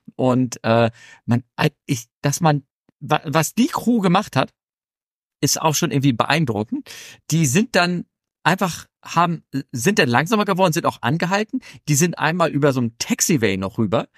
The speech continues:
Also ihr müsst euch vorstellen, die sind von der Bahn abgekommen, sind, äh, so vierzig oder, na, zwanzig Meter parallel der Bahn durch wirklich, ich meine, es ist Februar, ne? Da ist Matsch, Schnee, da, wahrscheinlich war gerade Tauwetter.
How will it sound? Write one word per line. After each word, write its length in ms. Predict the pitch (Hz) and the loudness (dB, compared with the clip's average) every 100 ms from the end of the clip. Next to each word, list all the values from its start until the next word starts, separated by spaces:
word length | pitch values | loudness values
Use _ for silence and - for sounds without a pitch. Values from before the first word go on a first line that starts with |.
| _ _ - - | _ _ -20 -4
Also 160 | 139 | 0
ihr 20 | |
müsst 180 | 160 185 | 0 0
euch 80 | 180 | 0
vorstellen, 320 | 196 185 180 - - - | 0 0 -2 -4 -18 -2
die 100 | 156 | 0
sind 300 | 175 180 - _ _ _ _ _ | 2 0 -6 _ _ _ _ _
von 200 | 180 170 | 0 0
der 80 | |
Bahn 260 | 139 143 151 | 2 2 0
abgekommen, 560 | - 117 214 - 220 339 _ _ _ _ _ | -2 -2 -2 -2 -4 -4 _ _ _ _ _
sind, 420 | - 175 196 - _ - | -2 0 0 -6 _ -8
äh, 460 | 143 147 143 139 - 113 117 | 0 2 2 0 -6 -20 -20
so 140 | - 139 | -6 -4
vierzig 400 | - - 196 151 | -2 -2 -2 0
oder, 200 | 113 101 - | 0 -2 -4
na, 300 | 113 120 110 | 0 0 0
zwanzig 340 | - 156 160 147 | 0 -2 0 0
Meter 200 | 151 131 | 0 0
parallel 540 | 131 135 123 156 220 | 0 0 2 2 2
der 120 | 170 | 2
Bahn 380 | 123 143 185 180 | 0 -2 -2 -2
durch 320 | 156 156 - - | 0 0 -2 -16
wirklich, 640 | - - 110 208 240 - - _ _ _ _ | -18 -12 -4 -2 -2 -4 -10 _ _ _ _
ich 120 | - | -4
meine, 180 | 143 143 | 0 0
es 100 | 139 | 0
ist 120 | 151 - | -2 0
Februar, 460 | 160 170 98 87 | 0 0 -4 -2
ne? 200 | 98 220 _ | -2 -4 _
Da 140 | 123 | -6
ist 300 | 78 135 - - - _ | -2 -4 -4 -12 -20 _
Matsch, 400 | 113 170 - - 127 | 0 0 0 -8 -4
Schnee, 560 | - 151 170 202 208 | -2 2 2 2 0
da, 140 | 180 143 123 | 0 -2 -2
wahrscheinlich 380 | 151 151 151 143 | -4 -2 -2 0
war 140 | 135 | -2
gerade 240 | 120 117 113 | 0 -2 -2
Tauwetter. 580 | 139 180 185 190 180 | -2 0 0 0 -4